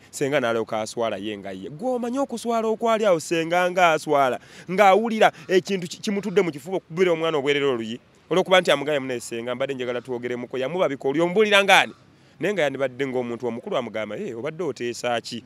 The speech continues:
Alyoka amuwabule ye ng'omuntu omukulu. Kuba Katumwa ono, gwe mba ntambula naye, aba amanyi emikolo. Osobola okuba nga gwe ovudde Bulaaya tobimanyi eby'emikolo. So, Namusomesa psychology nti omuntu ng'agudde mu mbeera bw'eti, okola otya?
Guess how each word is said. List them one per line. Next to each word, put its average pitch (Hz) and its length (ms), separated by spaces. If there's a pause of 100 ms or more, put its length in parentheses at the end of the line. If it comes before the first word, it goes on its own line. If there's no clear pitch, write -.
(140)
Alyoka 147 320
amuwabule 165 400
ye 139 160
ng'omuntu 127 480
omukulu. 123 300
Kuba 269 180
Katumwa 214 240
ono, 120 220 (420)
gwe 208 160
mba 202 140
ntambula 202 260
naye, 175 100
aba 285 140
amanyi 185 240
emikolo. 139 320 (320)
Osobola 240 240
okuba 254 200
nga 196 120
gwe 143 200
ovudde 151 360
Bulaaya 160 240
tobimanyi 139 400
eby'emikolo. 117 480
So, 240 160 (580)
Namusomesa 170 720
psychology 139 340
nti 120 120
omuntu 185 380
ng'agudde 143 400
mu 110 120
mbeera 127 240
bw'eti, 120 400 (240)
okola 147 320
otya? 139 320